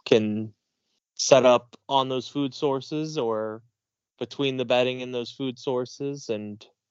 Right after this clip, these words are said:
you know, your odds are a lot higher of seeing,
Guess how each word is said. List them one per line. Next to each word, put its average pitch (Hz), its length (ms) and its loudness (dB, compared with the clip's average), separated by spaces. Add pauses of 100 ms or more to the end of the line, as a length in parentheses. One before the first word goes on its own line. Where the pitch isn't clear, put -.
(1300)
you 123 140 -2
know, - 240 -12 (1000)
your 127 400 4
odds 143 420 8
are 135 140 10
a 117 60 10
lot 123 280 8
higher 120 640 -2 (680)
of 110 180 -10 (420)
seeing, 123 760 -6